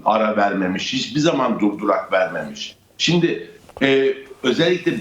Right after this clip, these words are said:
e, iki bin on, e, yılında ben, e, Murat Karayılan'la röportaj yapmaya gittiğimde bu talepte bulunmuştum aslında. Yani, e, bizim savaş alanında,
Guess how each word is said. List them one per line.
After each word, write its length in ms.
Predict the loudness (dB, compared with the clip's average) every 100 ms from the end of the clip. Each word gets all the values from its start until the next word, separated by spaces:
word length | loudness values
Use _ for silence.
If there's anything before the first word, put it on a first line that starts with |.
| -4
e, 140 | 0 0
iki 360 | 0 -2 0
bin 160 | 0 0
on, 560 | 0 0 2 0 2 0 0
e, 80 | 0
yılında 840 | 2 2 2 2 2 2 2 2
ben, 460 | 0 0 -4 -4 0
e, 280 | 2 2 0
Murat 280 | 0 0 0
Karayılan'la 560 | 0 2 2 2 0 0
röportaj 500 | -2 -2 0 0 0
yapmaya 340 | -2 -2 -6
gittiğimde 720 | -8 -4 0 2 2 2 -2 -6 -16 _ -2
bu 120 | 0
talepte 480 | 2 2 0 0 0
bulunmuştum 600 | 2 2 2 0 0 0
aslında. 540 | 0 -2 -4 -2 0 2
Yani, 460 | 2 2 0 -2 -8 -20 _ 0
e, 240 | 0 0
bizim 600 | -2 2 2 2 -2 -8
savaş 480 | -4 0 2 2 0
alanında, 840 | 0 0 2 0 2 0 -2